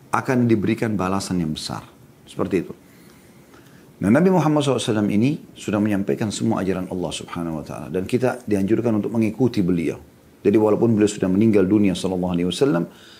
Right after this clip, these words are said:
tetap saja kita bisa melihat bekasnya. Ada kuburan beliau, ada masjid beliau. Dan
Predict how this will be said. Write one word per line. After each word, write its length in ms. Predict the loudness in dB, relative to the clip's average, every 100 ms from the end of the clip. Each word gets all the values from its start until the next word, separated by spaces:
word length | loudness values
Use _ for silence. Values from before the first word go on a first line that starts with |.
| -20 -4
tetap 320 | 0 0 0
saja 160 | 0
kita 240 | 2 2 2
bisa 160 | 2
melihat 320 | 2 2 2 0
bekasnya. 800 | -2 -2 -4 -2 -2 -2 -4 -12 -20 -6 -2
Ada 160 | 0
kuburan 480 | 0 2 4 4 2
beliau, 320 | 4 4 4
ada 160 | 2 0
masjid 240 | 0 0
beliau. 480 | 0 2 4 4 2 -4 -20 -20 -4
Dan 480 | 0 2 2 -2